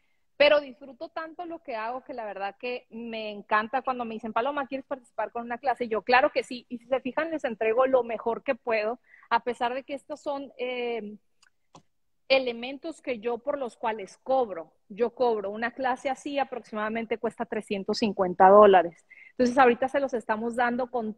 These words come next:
todo nuestro cariño, todos los, los talentos que han estado en estas clases de Gemart U S A han dado todo lo mejor de sí. La verdad, he visto despliegues de arte increíble, desde los elementos más pequeños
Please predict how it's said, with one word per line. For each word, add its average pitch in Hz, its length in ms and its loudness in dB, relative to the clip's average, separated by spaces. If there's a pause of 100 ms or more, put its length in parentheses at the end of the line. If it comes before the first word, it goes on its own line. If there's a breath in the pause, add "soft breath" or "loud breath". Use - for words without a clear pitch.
todo 254 240 0
nuestro 277 300 -10
cariño, 220 500 -8
todos 285 440 -2
los, 320 320 -12
los 233 260 -10
talentos 220 600 -8
que - 120 -8
han 208 180 -8
estado 226 500 -2 (360 soft breath)
en 233 160 -2
estas 240 360 -4
clases 240 360 -2
de 226 100 -4
Gemart 208 320 -6
U 220 100 -2
S 214 420 -4
A 220 80 -2
han 220 120 -2
dado 214 400 0
todo 233 300 0
lo 262 100 -4
mejor 214 320 -8
de 208 100 -10
sí. 214 180 -12
La 202 100 0
verdad, 196 220 0
he 202 40 0
visto 233 380 -6 (340 soft breath)
despliegues 226 640 0
de 226 100 0
arte 208 260 0
increíble, 214 560 -4
desde 226 280 0
los 220 160 -8
elementos 220 460 -6
más 262 220 -6
pequeños 247 680 -6